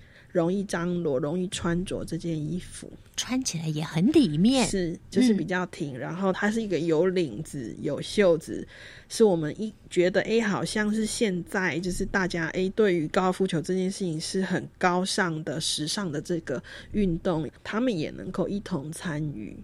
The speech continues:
Speaker 2: 我们昨天介绍十二岁的小朋友穿的衣服，
Speaker 1: 嗯。
Speaker 2: 跟今天二十二岁跟三十二岁男性穿的运动衣哦，他们其实都有一个特殊的设计，这个装置呢，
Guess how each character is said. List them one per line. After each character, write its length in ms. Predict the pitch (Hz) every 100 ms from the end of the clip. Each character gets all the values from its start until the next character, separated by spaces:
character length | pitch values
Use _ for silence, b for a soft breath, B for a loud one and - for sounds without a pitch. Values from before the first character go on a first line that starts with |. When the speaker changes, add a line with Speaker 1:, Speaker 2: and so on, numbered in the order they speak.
| -
Speaker 2:
我 80 | -
们 140 | 165 185
昨 120 | 175
天 200 | 226 233
介 120 | 226
绍 300 | 208 202 190
十 240 | - -
二 180 | 185 240
岁 380 | 208 - 247 180
的 320 | 180 151 - -
小 260 | - - 160
朋 200 | 180 214
友 120 | 160
穿 220 | - 180
的 80 | 175
衣 180 | 175 175
服， 220 | - 147
Speaker 1:
嗯。 20 | 151
Speaker 2:
跟 380 | 180 185 190 196
今 200 | 214 220
天 320 | - 220 220
二 140 | - 247
十 140 | -
二 180 | - 196
岁 180 | - 175
跟 200 | 185 180
三 180 | - 190
十 140 | -
二 140 | 196 175
岁 380 | - 180 156 165
男 260 | 147 160
性 300 | - 214 175
穿 200 | - 180
的 60 | 170 196
运 180 | 196
动 240 | 170 175 160
衣 260 | - 180 180
哦， 160 | 151 - B B B
他 120 | 277
们 100 | 294
其 160 | - 196
实 160 | 190
都 180 | 180 208
有 140 | 196
一 100 | 147
个 80 | 170
特 200 | 156 208
殊 180 | 175 185
的 120 | 165
设 280 | 165 - 185
计， 260 | 151 - 170
这 120 | 170
个 120 | 240
装 360 | 190 208 214 220
置 220 | - 220
呢， 220 | 165 151